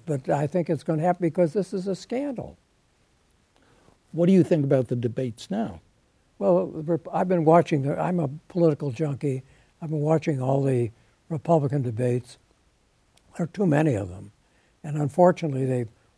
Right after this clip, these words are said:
Speaker 1: opened it up to, uh, partisan audiences with a lot of, uh, reaction and screaming. But they do give the voters,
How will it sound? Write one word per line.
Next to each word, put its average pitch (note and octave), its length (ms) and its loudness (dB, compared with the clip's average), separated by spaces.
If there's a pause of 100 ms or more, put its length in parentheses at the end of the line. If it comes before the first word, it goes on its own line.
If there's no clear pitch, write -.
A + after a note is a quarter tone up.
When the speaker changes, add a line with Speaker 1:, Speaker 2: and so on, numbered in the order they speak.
Speaker 1:
opened F3 380 -2
it B2 120 0
up C#3+ 300 2
to, A#2 400 -2
uh, G#2+ 220 -2 (560)
partisan D3+ 460 2
audiences B2 680 0
with A2+ 160 -10
a A2+ 60 -4
lot B2 280 -4
of, A#2 140 -10 (480)
uh, D#3+ 100 -12
reaction B2 680 -2
and A2 240 -8
screaming. C3 480 -4 (360)
But G#3+ 320 8
they E3 180 6
do F#3 520 4
give D3 540 0
the E3+ 100 -2
voters, B2+ 800 0